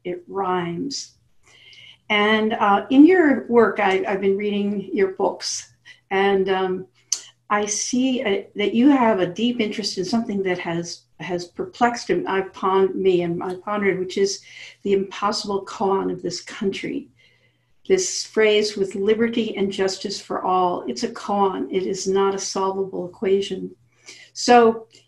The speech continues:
in this moment when the pandemic continues to burn through American society and our racial and colonial sins are being revealed, I wonder what you see emerging in this moment.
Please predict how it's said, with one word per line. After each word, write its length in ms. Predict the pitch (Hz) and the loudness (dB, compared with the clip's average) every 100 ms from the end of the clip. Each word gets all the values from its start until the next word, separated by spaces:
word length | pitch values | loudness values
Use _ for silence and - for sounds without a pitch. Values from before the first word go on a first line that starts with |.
| _ | _
in 180 | 262 302 | 10 10
this 240 | 359 370 | 10 6
moment 380 | 240 233 240 220 | 4 4 4 2
when 100 | 196 | 0
the 120 | 202 | 0
pandemic 720 | - - 220 214 208 226 220 - | -4 -6 -4 -2 0 0 0 -4
continues 880 | 233 196 - 262 262 247 214 170 - | -8 -8 0 2 4 2 -2 -8 -8
to 120 | 190 | -8
burn 480 | 170 - 196 214 202 | -6 0 2 2 -2
through 160 | 214 | -4
American 400 | 202 202 196 190 | -4 -2 -2 -4
society 840 | 202 196 185 190 185 185 190 180 - _ - - - _ - | -8 -8 -6 -4 -2 -2 -4 -6 -10 _ -20 -20 -20 _ -6
and 160 | 208 | 0
our 240 | 202 180 180 | 4 2 2
racial 400 | 196 226 - 220 | 4 4 2 -2
and 100 | 202 | -2
colonial 440 | 202 202 202 190 | -2 -2 0 0
sins 360 | - 214 214 190 | -2 -4 -4 -4
are 80 | 180 | -4
being 300 | 190 185 175 | -2 -2 -2
revealed, 720 | 175 - 190 190 180 175 - _ _ _ _ _ _ | -4 -4 2 4 2 -4 -12 _ _ _ _ _ _
I 240 | 233 311 | -2 2
wonder 360 | 294 240 240 220 | 4 4 4 2
what 220 | 185 170 | 0 -4
you 200 | 190 214 | -6 -6
see 500 | 220 - 208 196 196 - | -6 -6 -4 -4 -6 -8
emerging 540 | 170 180 190 190 185 180 | -6 -2 0 0 -2 -2
in 80 | 175 | -2
this 220 | 175 208 | -2 -4
moment. 480 | 190 180 175 - | -2 0 0 -4